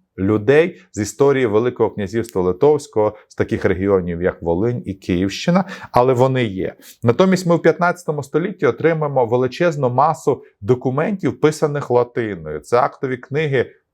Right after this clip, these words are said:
судів земських і гродських, про яких детально вже йшла мова в наших,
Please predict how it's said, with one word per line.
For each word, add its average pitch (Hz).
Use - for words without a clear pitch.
судів 120
земських 113
і 107
гродських, 160
про 107
яких -
детально 120
вже 107
йшла 113
мова 104
в 92
наших, 98